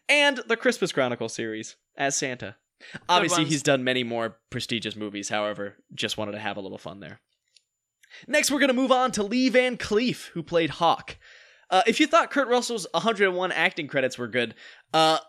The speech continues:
Speaker 1: Lee Van Cleef has a hundred seventy-four acting credits. Most of them taking place before this film. He actually died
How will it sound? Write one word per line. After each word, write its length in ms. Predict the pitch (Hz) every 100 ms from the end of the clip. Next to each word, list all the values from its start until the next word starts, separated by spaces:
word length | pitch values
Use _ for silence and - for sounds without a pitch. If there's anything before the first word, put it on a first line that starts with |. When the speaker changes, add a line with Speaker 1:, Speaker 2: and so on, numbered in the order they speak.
| _ -
Speaker 1:
Lee 160 | 240
Van 200 | 311 254 202
Cleef 360 | 277 262 -
has 220 | 170 196 -
a 20 |
hundred 300 | - 254 254
seventy-four 720 | - - 233 226 - 226 247 123
acting 340 | 117 120 95
credits. 440 | - 78 67 - _ _ _ _ _ _ - - 160
Most 260 | 214 233
of 80 | 208
them 140 | 208
taking 260 | 180 202 175
place 220 | 180 170
before 240 | 165 151 156
this 120 | 147
film. 300 | 160 156 143
He 180 | 143 180
actually 360 | 190 - 165
died 640 | 135 143 147 147 143 139